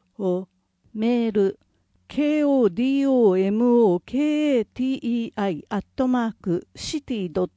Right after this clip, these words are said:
ト国分寺ドット東京ドットジェーピーで、子育て相談室。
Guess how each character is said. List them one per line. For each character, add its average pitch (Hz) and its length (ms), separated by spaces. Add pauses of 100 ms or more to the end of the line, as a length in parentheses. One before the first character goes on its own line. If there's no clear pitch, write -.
ト - 300
国 277 320
分 254 280
寺 214 320
ド 196 180
ッ - 60 (120)
ト 185 180
東 277 320
京 247 260
ド 220 180
ッ - 40 (100)
ト 214 140
ジ 233 160
ェ 226 120
ー 226 140
ピ 190 380 (160)
ー - 20
で、 196 220 (140)
子 208 100
育 285 380
て 269 180
相 254 320
談 220 240
室。 - 500